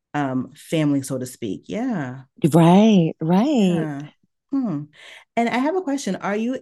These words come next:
Speaker 1: able, is it okay to take more than one essence at a time? So if there are several different areas you wanna work on simultaneously or just need support in simultaneously, can you take,
Speaker 2: Mm-hmm.
Speaker 1: can you mix and match at the same time, or is it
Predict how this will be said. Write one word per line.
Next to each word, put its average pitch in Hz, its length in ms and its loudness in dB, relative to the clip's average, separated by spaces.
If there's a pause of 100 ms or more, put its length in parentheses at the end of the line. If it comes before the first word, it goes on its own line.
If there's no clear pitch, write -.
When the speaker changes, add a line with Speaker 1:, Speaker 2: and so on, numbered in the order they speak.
Speaker 1:
able, 202 380 -4
is 185 160 -2
it 202 80 -2
okay 214 260 -6
to 175 160 -6
take 160 340 -8
more 156 300 -4
than 175 220 -4
one 151 240 -4
essence 156 380 -6
at 143 100 -6
a 135 40 -8
time? 127 300 -12
So 139 140 -10
if 135 140 -8
there 156 180 -4
are 143 80 -4
several 160 440 -6
different 156 380 -8
areas 139 260 -8
you 139 80 -6
wanna 135 240 -4
work 123 280 -10
on 127 200 -10
simultaneously 131 920 -10 (180)
or 196 80 -4
just 190 140 0
need 160 100 -4
support 143 460 -8
in 123 360 -12
simultaneously, 135 600 -8
can 156 160 -6
you 170 120 2
take, 147 140 -2
Speaker 2:
Mm-hmm. 135 400 -2 (320)
Speaker 1:
can 190 140 -4
you 175 80 -2
mix 165 340 -6
and 160 100 -4
match 156 360 -8
at 151 120 -10
the 147 300 -6
same 151 260 -8
time, 156 360 -8
or 127 360 -10 (600)
is 139 180 -8
it 117 240 -8